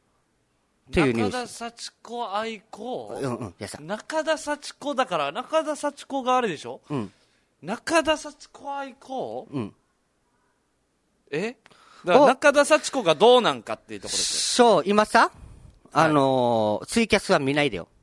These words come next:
Speaker 2: はい、はい。あ、
Speaker 1: うん。
Speaker 2: 俺今わざと見てない。
Speaker 1: 見てない。うん。
Speaker 2: 別のページ開いてるんで。
Speaker 1: 大阪のおばちゃんを当たってるね。
Speaker 2: あ、
Speaker 1: 正解。
Speaker 2: すげえ。
Speaker 1: うん。
Speaker 2: すごいな、
Speaker 1: 正解。
Speaker 2: 大阪のおばちゃんさん。
Speaker 1: はい。
Speaker 2: 中田幸子愛好だから、
Speaker 1: うん。
Speaker 2: まあ、あの、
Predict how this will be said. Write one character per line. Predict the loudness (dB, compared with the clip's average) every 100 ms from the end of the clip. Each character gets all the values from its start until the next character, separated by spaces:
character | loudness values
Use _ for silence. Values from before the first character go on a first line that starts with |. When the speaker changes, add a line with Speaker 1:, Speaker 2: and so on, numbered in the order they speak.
| _
Speaker 2:
は | -2 -2
い、 | -4
は | -10
い。 | -6 2
あ、 | 2
Speaker 1:
う | 2
ん。 | -2
Speaker 2:
俺 | -2 -2
今 | -2 -2 -2
わ | -4 -4
ざ | -6
と | -12
見 | -10
て |
な | -4
い。 |
Speaker 1:
見 | 0
て | 0
な | 0
い。 |
う | -4
ん。 | -8 -8
Speaker 2:
別 | -12 -10
の | -10
ペ | -10 -12
ー |
ジ | -12
開 | -14
い | -14
て | -18
る |
ん | -2
で。 | 2
Speaker 1:
大 | 2
阪 | 4 2
の | 2 2 2 0
お |
ば | 0
ち | 0
ゃ | 0
ん | 2
を |
当 | 0
た | 0
っ |
て | -2 -8
る | -8
ね。 | -16 -20 -16 -6
Speaker 2:
あ、 | -4
Speaker 1:
正 | 0 0
解。 | 2
Speaker 2:
す | 2
げ | 4
え。 | 2 0 _ _ _ _ _ -6
Speaker 1:
う |
ん。 | -6 -8 _ _ _ _
Speaker 2:
す | -20 -16 -8
ご | -2 -2
い |
な、 | 0 0
Speaker 1:
正 | 0 -4
解。 |
Speaker 2:
大 | -4
阪 | -6
の | -6
お |
ば | -8
ち | -10
ゃ |
ん | -12
さ | -12
ん。 | -12 -12
Speaker 1:
は | -6 -6
い。 | -8 _ _ _ _ _ _ _ _ _ -20
Speaker 2:
中 | -20 -18 -12 -10
田 | -8
幸 | -12 -16 -18 -18 -18
子 | -14 -12 -10
愛 | -10 -12 _
好 | -12 -8 -8
だ | -10
か | -12 -12
ら、 | -6 -6 -6 -6
Speaker 1:
う | -6
ん。 | -4 -8 -14 -14
Speaker 2:
ま | -12
あ、 |
あ | -10
の、 | -12 -16